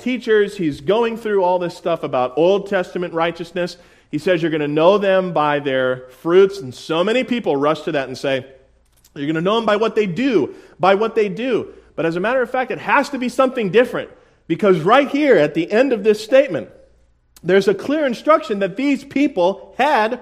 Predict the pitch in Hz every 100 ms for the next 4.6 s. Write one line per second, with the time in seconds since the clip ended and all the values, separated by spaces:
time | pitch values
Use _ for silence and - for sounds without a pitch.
0 | - - 233 269 - - 214 202 269 339
1 | 190 202 214 185 143 285 254 220 226 220
2 | 269 311 311 190 - - - 302 302 277
3 | 269 269 285 320 403 440 240 - _ _
4 | _ _ - 320 247 104